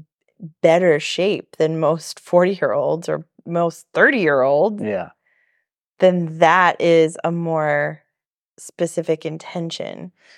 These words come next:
Speaker 2: Oh, so, okay. I wanna be,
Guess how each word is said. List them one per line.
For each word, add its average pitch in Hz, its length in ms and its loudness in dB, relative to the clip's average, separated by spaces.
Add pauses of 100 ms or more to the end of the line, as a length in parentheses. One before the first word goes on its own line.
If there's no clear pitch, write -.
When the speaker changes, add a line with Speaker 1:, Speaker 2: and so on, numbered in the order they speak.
(160)
Speaker 2:
Oh, 98 200 -2
so, 104 320 2 (100)
okay. 117 400 2 (300)
I 104 80 -8
wanna 120 320 -2
be, 123 680 2